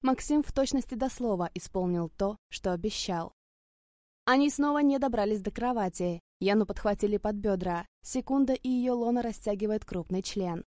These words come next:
Резкие толчки, он проникает очень глубоко. Крупная головка упирается,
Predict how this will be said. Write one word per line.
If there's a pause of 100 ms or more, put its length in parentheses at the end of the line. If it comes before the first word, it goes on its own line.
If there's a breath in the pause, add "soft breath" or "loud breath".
(120)
Резкие
толчки, (120)
он
проникает
очень
глубоко. (140)
Крупная
головка
упирается,